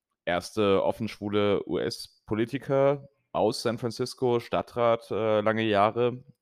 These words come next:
und wurde im Jahr neunzehnhundertachtundsiebzig, glaub ich, ermordet. Und natürlich gibt's hier relativ viele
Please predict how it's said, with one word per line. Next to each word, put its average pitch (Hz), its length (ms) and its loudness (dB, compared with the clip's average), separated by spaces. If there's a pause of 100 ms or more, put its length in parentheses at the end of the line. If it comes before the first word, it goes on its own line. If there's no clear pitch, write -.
(120)
und 92 640 -4
wurde 92 420 0
im 87 300 -4
Jahr 80 360 0
neunzehnhundertachtundsiebzig, 85 2000 -6
glaub 101 280 2
ich, - 480 -4 (180)
ermordet. 82 680 -4 (480)
Und 82 480 -4
natürlich - 580 -6 (240)
gibt's - 240 -12
hier 98 180 0
relativ 90 360 -2
viele 90 600 0